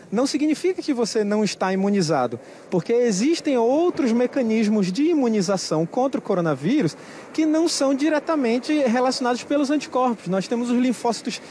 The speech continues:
T, por exemplo, né? Uma imunidade moral, humoral, que é, ela induz uma mem-, memória imunológica contra o coronavírus que a gente não pode medir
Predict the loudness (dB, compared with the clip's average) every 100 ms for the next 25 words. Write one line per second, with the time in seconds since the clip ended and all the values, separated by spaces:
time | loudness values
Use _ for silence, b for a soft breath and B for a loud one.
0 | B B 0 0 0 0 0 0 -2 0
1 | 0 0 0 0 0 0 0 0 0 2
2 | 0 0 0 2 2 2 0 B B B
3 | B -2 2 2 2 0 0 0 2 2
4 | 2 0 0 0 2 2 2 0 0 0
5 | 0 0 0 0 0 2 0 0 -2 0
6 | 2 0 -2 -4 -2 -4 -2 -2 0 0
7 | -2 0 -2 0 -2 0 0 0 0 0
8 | -2